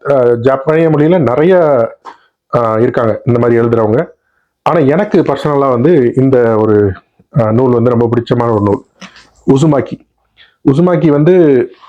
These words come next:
ஆ, நான் சொன்ன மாதிரி அந்த ஸ்பைரல், ஆ, அதுதான் வந்து கோர் தீம். ஆ, இதுவுமே ஒரு படமா வந்திருக்கு, ஆனா ஆங்கிலத்துல வரல, ஆ, ஜப்பானிய மொழியில இருக்கு உசுமாக்கின்னு. அதுவும், ஆ, முடிஞ்சதுன்னா பாருங்க, ஆ, அந்த படமும் ரொம்ப நல்லா இருக்கும்.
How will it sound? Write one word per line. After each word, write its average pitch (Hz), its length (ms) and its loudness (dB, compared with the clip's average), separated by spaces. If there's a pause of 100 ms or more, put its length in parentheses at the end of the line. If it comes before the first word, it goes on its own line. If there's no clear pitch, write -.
(280)
ஆ, 117 160 0
நான் 113 140 -2
சொன்ன 123 160 -2
மாதிரி 147 220 2
அந்த 107 320 0
ஸ்பைரல், 120 480 -2 (640)
ஆ, 107 60 0
அதுதான் 107 640 0
வந்து 120 520 0 (120)
கோர் 127 280 0
தீம். 110 380 -2 (760)
ஆ, 127 140 0
இதுவுமே 196 440 2
ஒரு 147 460 2
படமா 170 120 0
வந்திருக்கு, 131 460 -2
ஆனா 135 240 -2
ஆங்கிலத்துல 175 320 0
வரல, 131 320 0 (220)
ஆ, 120 80 0
ஜப்பானிய 131 440 -2
மொழியில 123 280 0
இருக்கு 104 220 -6 (120)
உசுமாக்கின்னு. 113 420 -2
அதுவும், 143 560 0 (800)
ஆ, 117 220 0
முடிஞ்சதுன்னா 147 640 2
பாருங்க, 127 440 -2 (120)
ஆ, 120 40 0
அந்த 107 320 -2
படமும் 123 340 -2
ரொம்ப 117 360 -2
நல்லா 117 180 0
இருக்கும். 151 300 -2